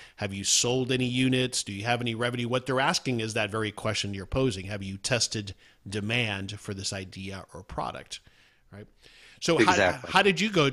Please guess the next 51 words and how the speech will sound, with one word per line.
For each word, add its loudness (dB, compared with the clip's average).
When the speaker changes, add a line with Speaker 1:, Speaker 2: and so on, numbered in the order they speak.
Speaker 1:
about 4
doing 2
that 0
when -4
you -4
were -6
considering -4
the -6
T -4
G -4
A -2
franchise? -2
Did 0
you 2
look 4
at 8
their 0
track 0
record 0
to 2
kind 0
of 4
answer 0
that 2
question 0
for 0
you? 4
How 4
did 0
you 0
know 2
it 2
would -4
lo-, 0
work -4
in -2
your 0
local 2
market? 0
How 2
did 2
you 0
test -2
demand -4
in -8
that -6
case? -12
Speaker 2:
Yeah, 8
so, 6
uh, 2
the, 2